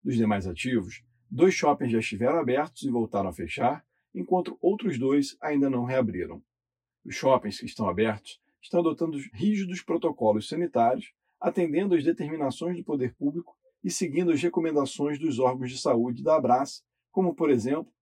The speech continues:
redução do horário de funcionamento, restrição às atividades de lazer e limitações nas operações de alimentação.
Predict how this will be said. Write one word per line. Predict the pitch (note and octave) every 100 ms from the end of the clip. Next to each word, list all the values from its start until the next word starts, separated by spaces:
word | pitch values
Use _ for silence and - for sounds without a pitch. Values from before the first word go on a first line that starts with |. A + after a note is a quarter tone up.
| _ _ _
redução | G3 E3+ D3+ C3
do | A#2+
horário | A2+ G2+ G#2
de | -
funcionamento, | C3 - D#3 D3+ D#3 F3+ _ _ _ -
restrição | F3+ - D#3+ - F3+
às | F#3+
atividades | E3+ - C3+ A2+ G#2+ G#2
de | A#2+
lazer | C3+ B2 C#3 F3+ - _ _ -
e |
limitações | G3 G3+ F#3 E3+ - C#3+ C#3+
nas | C#3+
operações | C#3+ C#3 C3 B2 A2 A2
de |
alimentação. | A2+ A2+ A#2 C#3 - - B2